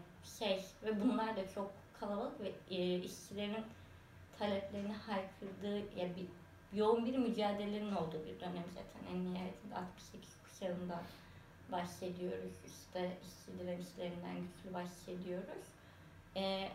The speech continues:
ama, e, yasallaşma vesaire gibi bir şeyde izinli değil. İlk,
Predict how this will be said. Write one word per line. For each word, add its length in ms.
ama, 420
e, 380
yasallaşma 800
vesaire 400
gibi 340
bir 60
şeyde 400
izinli 680
değil. 340
İlk, 220